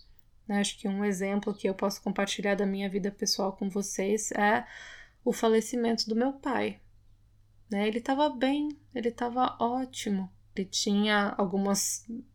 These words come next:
coisas, né? Meu pai tinha diabetes, já tinha feito uma cirurgia do coração, mas ele tava em acompanhamento, ele tava estável.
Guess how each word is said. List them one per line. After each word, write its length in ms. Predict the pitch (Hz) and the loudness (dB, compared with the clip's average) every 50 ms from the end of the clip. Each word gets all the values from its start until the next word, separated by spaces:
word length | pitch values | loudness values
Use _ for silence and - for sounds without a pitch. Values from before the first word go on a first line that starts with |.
| - 208 - | -16 -10 -2
coisas, 680 | - 151 202 220 247 269 262 220 202 196 196 180 - - | 2 6 6 8 8 8 6 4 2 0 0 0 -2 2
né? 320 | 196 208 226 233 226 208 | 4 6 6 8 6 6
Meu 160 | 196 190 190 185 | 4 0 -2 -2
pai 220 | - 190 190 185 | -2 -2 -2 -2
tinha 260 | - - 196 190 190 | -2 -2 -2 -2 -2
diabetes, 840 | 180 170 190 185 170 175 185 185 202 226 226 220 214 226 220 - 190 | -2 -2 -2 -2 -2 0 2 4 6 6 6 6 4 4 2 0 -2
já 60 | 190 185 | -4 -4
tinha 200 | - - 196 196 | -4 -4 -4 -4
feito 240 | 185 - 190 185 196 | -4 -4 -4 -4 -4
uma 120 | 190 190 | -4 -4
cirurgia 420 | 185 - - - 196 190 - 196 185 | -4 -4 -2 0 0 0 0 0 -2
do 80 | 226 | -2
coração, 760 | - - 240 240 220 220 - - - 190 196 208 214 226 226 220 - - - - - - - - - | -2 -2 -2 -2 -2 -4 -4 -4 -4 -2 0 0 0 0 -2 -4 -8 -12 -12 -12 -12 -12 -10 -4 0
mas 140 | 220 202 | 4 6
ele 160 | 220 208 220 214 | 6 6 6 6
tava 260 | - 226 220 214 226 | 6 6 6 6 4
em 100 | 220 220 | 2 2
acompanhamento, 1120 | 220 220 - 226 208 - 226 226 247 269 269 262 262 254 254 254 254 247 247 240 233 - 208 | 2 2 2 2 2 2 2 4 4 4 6 6 6 6 4 4 4 2 2 2 2 2 2
ele 100 | 196 208 | 2 0
tava 300 | 208 - 208 208 208 226 | 0 0 0 2 2 2
estável. 880 | 226 - - - - 226 226 226 220 220 220 208 190 214 214 214 208 | 2 0 -2 -2 0 0 2 2 2 2 0 0 0 -2 -2 -2 -4